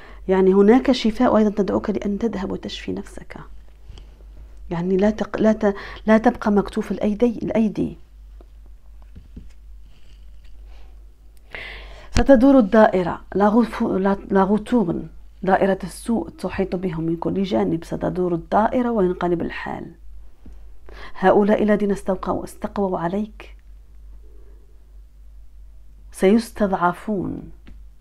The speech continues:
ومن شتت شملك سيشتت شمله، وسيصاب في صحته وفي عيونه. يا الله، سبحان الله. البعض كان هذا دعاءكم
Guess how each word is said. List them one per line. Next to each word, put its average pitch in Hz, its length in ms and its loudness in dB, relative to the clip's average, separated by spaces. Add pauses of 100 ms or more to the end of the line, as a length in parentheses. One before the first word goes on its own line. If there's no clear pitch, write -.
(300)
ومن 196 200 4
شتت 240 380 -2
شملك 254 640 -2 (300)
سيشتت 185 680 -4
شمله، - 440 -10 (680)
وسيصاب 214 680 2
في 196 140 -6
صحته 220 440 -8
وفي 214 220 -4
عيونه. 185 380 -4
يا 170 340 -6
الله، - 340 -8 (2500)
سبحان - 240 -14
الله. 151 160 -14 (2000)
البعض 208 400 4
كان 208 440 0
هذا 196 200 2
دعاءكم 196 720 -4